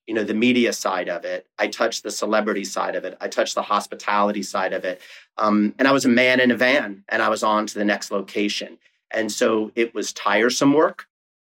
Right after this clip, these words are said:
um, but you, you saw the importance of every single piece of the marketing mix. And, you know, ultimately, funny story is, you know, when Rusty Wallace wins the race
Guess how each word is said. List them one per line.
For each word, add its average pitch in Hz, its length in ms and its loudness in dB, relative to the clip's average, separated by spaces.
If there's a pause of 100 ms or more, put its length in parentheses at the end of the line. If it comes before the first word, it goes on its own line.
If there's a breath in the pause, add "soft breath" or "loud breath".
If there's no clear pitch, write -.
(100)
um, 87 220 -20
but 127 260 0
you, 113 120 -6
you 117 300 -2
saw 113 420 2
the 107 140 -2
importance 104 600 -4
of 101 260 -6
every 101 300 0
single 101 360 -6
piece - 500 -8
of 98 320 2
the 107 80 -4
marketing 107 500 0
mix. - 380 0 (360 loud breath)
And, 131 300 4
you - 80 2
know, 131 160 6
ultimately, 139 640 2
funny 104 360 -2
story 110 500 0
is, 110 240 0 (320 loud breath)
you 107 80 -12
know, 104 260 -4
when 113 240 0
Rusty 135 320 4
Wallace 139 460 4
wins 123 260 4
the 117 100 2
race 113 500 2